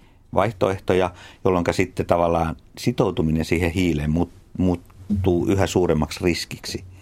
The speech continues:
teollisuudelle, joka sit niinku suuntautuu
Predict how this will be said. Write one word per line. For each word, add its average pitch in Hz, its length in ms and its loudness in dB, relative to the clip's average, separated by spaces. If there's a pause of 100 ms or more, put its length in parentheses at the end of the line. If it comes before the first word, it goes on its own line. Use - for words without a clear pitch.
(140)
teollisuudelle, - 720 -4 (360)
joka 90 180 0
sit 98 180 -6
niinku 110 220 0
suuntautuu - 640 -2